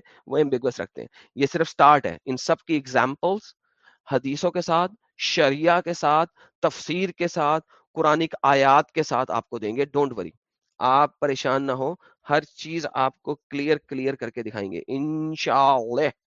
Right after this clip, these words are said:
اچھا جی، اس کے لیے کچھ کتب ہم یوز کریں گے۔ آ، امام غزالی کے بارے میں ذرا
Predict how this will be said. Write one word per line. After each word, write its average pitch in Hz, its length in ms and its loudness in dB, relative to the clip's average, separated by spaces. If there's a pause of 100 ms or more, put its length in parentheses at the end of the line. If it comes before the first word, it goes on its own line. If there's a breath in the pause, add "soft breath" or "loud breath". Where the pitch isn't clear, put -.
(1300 loud breath)
اچھا 175 260 4
جی، 95 80 -2 (1160)
اس - 140 -2
کے 220 100 6
لیے 226 100 10
کچھ - 180 4
کتب 202 380 4
ہم 175 140 0
یوز 156 320 0
کریں 131 280 2
گے۔ 117 160 2 (320)
آ، 120 400 2
امام 160 500 0
غزالی 147 400 2
کے 202 120 0
بارے 147 220 2
میں 147 240 -2 (120)
ذرا 117 140 -4